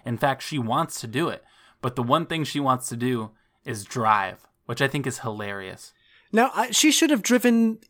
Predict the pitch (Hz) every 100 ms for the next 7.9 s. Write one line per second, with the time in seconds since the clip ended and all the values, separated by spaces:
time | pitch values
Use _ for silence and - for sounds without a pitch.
0 | - 233 226 220 285 339 202 143 117 110
1 | 202 240 214 214 - 247 - 202 175 202
2 | - - 233 269 226 196 165 - 190 233
3 | 175 131 190 - 190 - 170 170 160 -
4 | 139 147 - 131 131 127 127 131 127 120
5 | 139 147 143 135 - - - - - 131
6 | - - 170 170 170 160 135 131 135 135
7 | 131 127 127 127 127 123 123 123 120